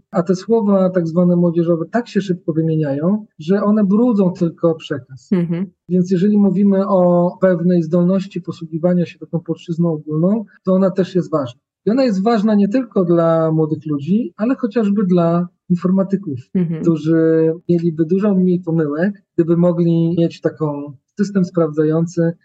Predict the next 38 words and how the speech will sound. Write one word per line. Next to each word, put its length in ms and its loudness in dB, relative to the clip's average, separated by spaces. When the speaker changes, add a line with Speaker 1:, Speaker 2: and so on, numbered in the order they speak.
Speaker 1:
czy 440 2
ten 140 0
mail 340 2
jest 300 0
wewnętrzny, 640 0
branżowy, 640 0
mail, 240 2
który 200 -2
jest 100 -2
dla 120 2
mojego 300 0
działu, 420 0
czy 160 -4
on 200 2
może 260 2
być 220 -2
wysłany 420 -2
gdzieś 220 -10
dalej. 320 -6
Czyli 340 2
dla 200 2
takiego 380 0
informatyka 640 -2
konfrontacja 1080 -2
z 60 -18
potrzebami 760 0
innych 300 -2
ludzi 300 0
komunikacyjnymi 920 -2
również 340 0
może 260 0
być 340 -2
ważna. 280 -8
Speaker 2:
Mhm. 300 -4
Speaker 1:
Dlaczego? 580 0
Bo 300 0
wszyscy 260 0
mówimy, 320 2